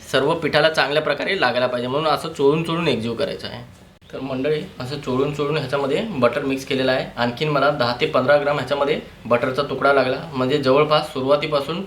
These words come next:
टोटल पन्नास ग्राम बटर लागलेलं आहे. तुम्ही तूप वापरत असाल तर चार चमचे ह्याच्यामध्ये तुम्ही तूप वापरू शकता आणि ते सुद्धा तुम्हाला गरम करायचं नाही. जसं बटर वापरलेलं आहे तसंच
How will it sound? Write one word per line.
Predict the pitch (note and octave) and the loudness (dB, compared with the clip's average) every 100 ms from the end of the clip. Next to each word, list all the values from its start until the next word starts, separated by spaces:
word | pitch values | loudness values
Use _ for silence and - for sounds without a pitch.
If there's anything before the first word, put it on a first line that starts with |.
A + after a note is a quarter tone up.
| - | 0
टोटल | C#3 C3+ E3 | 2 4 2
पन्नास | - C#3+ D#3+ D#3+ | 2 2 2 2
ग्राम | E3+ G#3 G3 | 0 -2 -2
बटर | B2+ C3 C3+ | -2 0 0
लागलेलं | A2+ A#2 A#2+ | 0 -2 -2
आहे. | B2+ A#2 G2+ F#2+ - | -2 -4 -6 -10 -8
तुम्ही | C#3+ D3 D#3 | -2 0 0
तूप | E3 E3+ | 0 4
वापरत | D#3+ - E3+ | 2 2 0
असाल | D#3 D#3 D#3 - | 2 2 0 -2
तर | D#3+ | -4
चार | D3+ D3+ D3+ | 0 0 0
चमचे | F3 D3+ | -2 -2
ह्याच्यामध्ये | D#3+ D#3 D#3+ D#3+ | 0 0 -2 -2
तुम्ही | D#3+ D#3 F#3 - - - | -4 -4 -6 -6 -10 -4
तूप | D3+ | 0
वापरू | E3+ D#3 D3 | 2 2 0
शकता | C#3+ C#3 C#3+ F3+ - - | -4 -2 0 0 -4 -6
आणि | B2+ D3+ D3 | -2 -2 2
ते | E3+ | 0
सुद्धा | E3+ E3 | 0 -2
तुम्हाला | D#3+ D#3+ D#3 A#2+ | 0 2 2 4
गरम | C3+ D3+ | 2 2
करायचं | D3+ C#3+ C#3+ | 4 2 2
नाही. | C#3 D3 | 0 0
जसं | D#3 C3 D3+ | 0 -2 0
बटर | C#3 C3+ | 0 2
वापरलेलं | E3 D3+ D#3 D#3 | 4 2 0 0
आहे | D#3 D#3+ G3 | 0 0 -6
तसंच | C3+ E3+ D#3 | -8 -8 -8